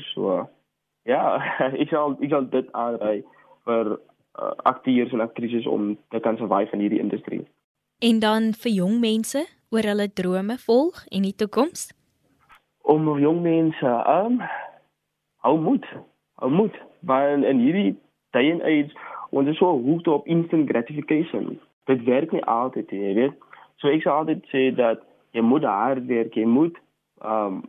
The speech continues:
Speaker 1: die nodige effort insit. Because nothing worth having comes easy. So, jy moet hard werk, jy moet die tyd insit om 'n nodige skill of, of werk aan jou craft. Jy moet dit doen.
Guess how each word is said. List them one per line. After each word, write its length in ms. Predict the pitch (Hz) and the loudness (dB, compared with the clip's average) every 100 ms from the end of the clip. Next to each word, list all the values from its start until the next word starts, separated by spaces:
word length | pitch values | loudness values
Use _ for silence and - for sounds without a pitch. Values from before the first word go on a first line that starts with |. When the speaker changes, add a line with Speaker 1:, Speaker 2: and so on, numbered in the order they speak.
| _ | _
Speaker 1:
die 140 | - - | -6 0
nodige 540 | 139 120 143 156 151 - | 2 4 2 0 -2 0
effort 300 | 160 156 - | -2 -2 -4
insit. 360 | 147 147 - - - - _ | -4 -4 -6 -10 -14 -20 _
Because 320 | - 139 143 | 0 0 0
nothing 720 | 123 107 127 160 190 185 180 170 _ | -2 -2 -2 -2 -2 -2 -6 -14 _
worth 280 | 123 139 127 | 0 2 0
having 540 | 110 113 139 143 156 - | 0 2 2 -2 -4 -6
comes 280 | 123 120 120 | -4 -4 -2
easy. 420 | 127 127 117 101 - _ _ | 0 2 2 -4 -8 _ _
So, 160 | - 139 | -2 2
jy 220 | 110 113 | 2 2
moet 200 | 143 143 | 2 2
hard 380 | 110 113 131 127 | 0 0 0 -2
werk, 180 | 120 | -2
jy 100 | 113 | 2
moet 220 | 113 135 139 - _ | 4 4 0 -10 _
die 160 | 139 135 | -8 -2
tyd 180 | 180 160 - | 0 0 0
insit 480 | 165 170 165 104 - | -2 -2 -6 -10 -4
om 160 | 135 135 | 0 2
'n 100 | 123 | 2
nodige 480 | 110 120 131 131 123 | 2 2 0 -2 -2
skill 500 | - - 151 139 127 | -6 0 2 4 2
of, 280 | - 113 113 - - _ _ | 0 -2 -2 -12 -20 _ _
of 180 | 127 123 120 | -6 -6 0
werk 320 | 120 143 170 | 2 2 2
aan 140 | - 160 | 2 4
jou 160 | 160 156 | 2 0
craft. 420 | 180 180 165 113 - 160 | -4 0 -2 -4 -12 -4
Jy 160 | 113 | 0
moet 360 | 113 104 135 156 _ | 0 4 2 2 _
dit 280 | - 117 - | -8 -8 -2
doen. 260 | 113 107 | 0 0